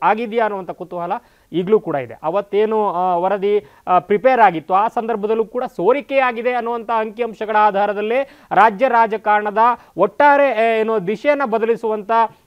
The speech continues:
ಏನು ಜಾತಿ ಸಮೀಕ್ಷೆಗಳು ಅಥವಾ ಜಾತಿ ಸೂತ್ರಗಳು ಇಲ್ಲಿ ಕಾಣಿಸ್ತಾ ಇದೆ ಅನ್ನುವಂಥ ಒಂದು ವಿಚಾರ ಬಂದಿತ್ತು. ಇವತ್ತು ಕೂಡ ಅದೇ ಮುನ್ನೆಲೆಗೆ ಬಂದಿದೆ. ಈಗ, ಈಗ, ಆ, ಬಂದಿರುವಂಥ, ಆ, ವರದಿಯ ಪ್ರಕಾರವೇ ಅಥವಾ ಸಿಕ್ಕಿರುವಂಥ ಅಂಶಗಳ ಪ್ರಕಾರವೇ, ಅಲ್ಲಿ ಇದೆ ಎನ್ನಲಾದ ಅಂಶಗಳ ಪ್ರಕಾರವೇ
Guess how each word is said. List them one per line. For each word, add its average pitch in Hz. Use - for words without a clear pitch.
ಏನು 196
ಜಾತಿ 208
ಸಮೀಕ್ಷೆಗಳು 202
ಅಥವಾ 196
ಜಾತಿ 190
ಸೂತ್ರಗಳು 220
ಇಲ್ಲಿ 202
ಕಾಣಿಸ್ತಾ 196
ಇದೆ 190
ಅನ್ನುವಂಥ 185
ಒಂದು 185
ವಿಚಾರ 170
ಬಂದಿತ್ತು. 180
ಇವತ್ತು 285
ಕೂಡ 240
ಅದೇ 240
ಮುನ್ನೆಲೆಗೆ 233
ಬಂದಿದೆ. 160
ಈಗ, 247
ಈಗ, 240
ಆ, 220
ಬಂದಿರುವಂಥ, 233
ಆ, 202
ವರದಿಯ 208
ಪ್ರಕಾರವೇ 175
ಅಥವಾ -
ಸಿಕ್ಕಿರುವಂಥ 233
ಅಂಶಗಳ 214
ಪ್ರಕಾರವೇ, 180
ಅಲ್ಲಿ 196
ಇದೆ 175
ಎನ್ನಲಾದ 226
ಅಂಶಗಳ 196
ಪ್ರಕಾರವೇ 151